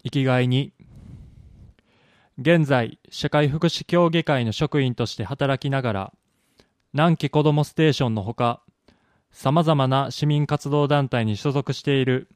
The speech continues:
影智子さんにお話を伺いました。影さんは市民活動センターのセンター長でもあり、日々市民活動のサポートも行っています。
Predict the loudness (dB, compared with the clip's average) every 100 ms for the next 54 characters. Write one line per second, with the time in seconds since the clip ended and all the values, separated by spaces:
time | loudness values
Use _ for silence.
0 | _ _ _ _ _ -2 0 0 0 2
1 | 2 2 0 0 0 -2 -6 -4 -2 -2
2 | 0 -2 0 -2 0 -2 -4 -4 -4 -6
3 | _ -20 -20 _ _ _ _ _ _ _
4 | _ _ _ -4 0 0 2 0 0 -2
5 | -4 _ -12 -2 0 2 0 -2 0 2
6 | 2 2 0 2 2 2 0 -4 -2 0
7 | 2 2 4 0 0 0 -2 -2 -6 -10
8 | _ _ _ _ _ _ _ -4 0 0
9 | -4 _ -4 4 4 4 2 0 0 0
10 | 0 -2 2 2 2 0 0 -2 0 0
11 | 0 -2 0 0 -2 -6 -20